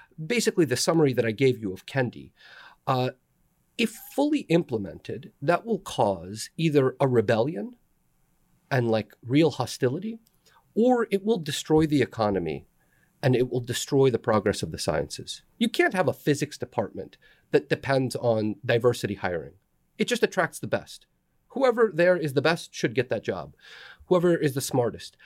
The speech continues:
So once you start, once you start thinking through the full implementation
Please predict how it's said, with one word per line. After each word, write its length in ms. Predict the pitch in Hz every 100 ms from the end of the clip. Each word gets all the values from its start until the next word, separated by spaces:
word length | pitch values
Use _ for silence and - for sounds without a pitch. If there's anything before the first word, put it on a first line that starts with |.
| - -
So 160 | - 185
once 380 | 156 180 269 -
you 80 |
start, 600 | 247 - - 202 196 - 170
once 240 | 185 190
you 140 | 196 -
start 340 | - 185 - _
thinking 420 | - 240 226 156
through 420 | 131 - 214 202 139
the 100 | 127
full 380 | - 220 233
implementation 960 | 175 151 143 123 110 160 202 - 107 87